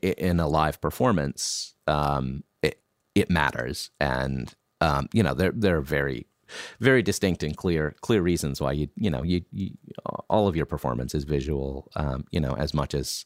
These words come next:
as much as acoustic, and, and just sort of drawing, drawing attention and getting a, a vibe, um, and sort of conveying to an audience is, is super important. But I've been really surprised with exactly what, what you've reported from,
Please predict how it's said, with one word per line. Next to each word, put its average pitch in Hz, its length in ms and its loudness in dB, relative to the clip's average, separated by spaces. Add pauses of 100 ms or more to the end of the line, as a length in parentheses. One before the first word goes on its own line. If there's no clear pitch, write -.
(100)
as 85 120 -2
much 76 200 0
as 69 100 -4
acoustic, 67 560 -4
and, 69 300 -2
and 71 280 0 (440)
just 98 140 2
sort 82 140 4
of 73 100 2
drawing, 73 520 0
drawing 104 260 2
attention 78 520 0
and 67 180 -2
getting 67 260 0
a, 67 240 -2
a 87 80 2
vibe, 71 520 0 (240)
um, 71 280 -2
and 71 120 -4 (160)
sort 69 160 -2
of 65 100 -6
conveying 67 580 -2 (720)
to 104 140 4
an 73 80 4
audience 73 500 0
is, 71 200 -2 (100)
is 82 120 2
super 90 300 0
important. 65 500 -6 (100)
But 98 280 4
I've 98 180 4
been 139 160 4
really 92 280 4
surprised 101 440 2
with 80 140 2
exactly 69 420 0
what, 69 240 -2
what 71 280 -4
you've 73 420 -2
reported 73 560 -2
from, 69 600 -2